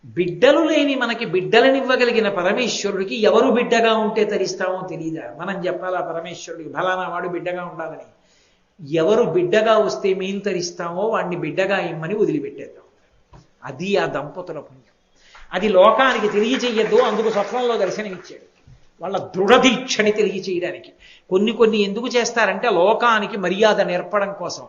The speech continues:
ఆ దంపతుల యొక్క గొప్పతనాన్ని చూపించడం కోసం. సరే, ఆ క్షేత్రాన్ని విడిచిపెట్టారు, పరమేశ్వరుడికి నమస్కరించారు, ఇంటికెళ్ళారు. ఆర్యాంబ నీళ్లు పోసుకుంది.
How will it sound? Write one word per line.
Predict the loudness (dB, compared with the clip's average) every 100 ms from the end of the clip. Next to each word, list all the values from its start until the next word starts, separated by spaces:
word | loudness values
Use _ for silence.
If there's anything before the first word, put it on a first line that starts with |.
| _
ఆ | -12
దంపతుల | -4 -4 -2 -4 -2 -2
యొక్క | -2 -4
గొప్పతనాన్ని | -2 -2 -2 -4 -4 -4 -8 -10
చూపించడం | -12 -12 -16 -18
కోసం. | -20 -20 -20 -20 _ _ _ _ _ _ _ _ _ _ _ -6
సరే, | 0 2 0 -6 -14 -20 _ _ _
ఆ | -10
క్షేత్రాన్ని | -4 -2 -2 0 -2 -2
విడిచిపెట్టారు, | -4 -4 -4 -2 0 0
పరమేశ్వరుడికి | -2 -2 -2 -4 -4 -4 -6
నమస్కరించారు, | -4 -4 -4 -4 -4 -2 -2
ఇంటికెళ్ళారు. | -2 -4 -6 -4 -2 0 0 0
ఆర్యాంబ | 0 0 0 0 0 -2
నీళ్లు | -2 -4
పోసుకుంది. | -4 -6 -6 -12 -20